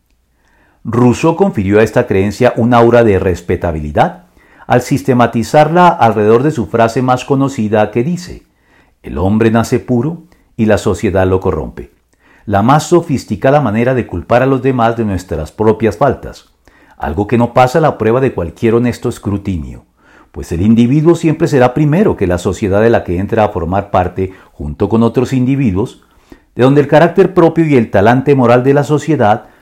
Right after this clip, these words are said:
no puede ser diferente a la suma del carácter de todos los individuos que la conforman.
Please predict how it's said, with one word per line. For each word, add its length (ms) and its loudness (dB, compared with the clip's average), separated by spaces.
no 160 -4
puede 160 2
ser 200 -2
diferente 580 -4
a 20 -6
la 120 -8
suma 280 -2
del 160 0
carácter 680 -2
de 120 -10
todos 260 -4
los 180 0
individuos 560 -2
que 100 -2
la 120 0
conforman. 720 -8